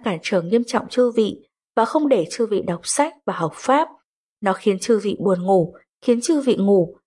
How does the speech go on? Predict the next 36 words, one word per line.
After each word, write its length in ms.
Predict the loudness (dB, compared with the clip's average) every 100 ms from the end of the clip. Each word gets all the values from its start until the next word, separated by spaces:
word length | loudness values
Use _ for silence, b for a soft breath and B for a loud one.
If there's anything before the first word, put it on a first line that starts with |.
| _ -2
khiến 120 | -2
chư 180 | 2 0
vị 200 | 2 0
mất 140 | 2 -2
chính 240 | -2 -4 2
niệm 180 | 2 2 -8 _
và 220 | -6 -6
chính 220 | -6 -8 0
giác. 280 | 0 0 -4 _ _ _ _
Thậm 140 | -2 0
chí 200 | -2 -4
khi 200 | 0 2
nó 180 | 2 2
sốt 220 | 2 0
ruột 280 | 2 2 2 -10 _
còn 160 | -4 0
hiện 220 | 0 0
ra 260 | -2 -2
để 120 | -2 -2
can 140 | -2 0
nhiễu 200 | -2 0
chư 220 | 0 2
vị, 320 | 2 2 0 -14 _ _ _
còn 180 | -2 0
có 120 | 0 2
thể 140 | 0
hiện 240 | 2 0 0
ra 220 | 0 0
trong 200 | -2 -8 -2
tư 180 | -2 2
tưởng 160 | -2 0
chư 180 | -4 -2
vị. 320 | 0 0 -2 -12 _ _ _ _
Trích, 240 | 2 2 2 _ _ _ _
giảng 320 | -2 0 0
Pháp 280 | 0 -4 -4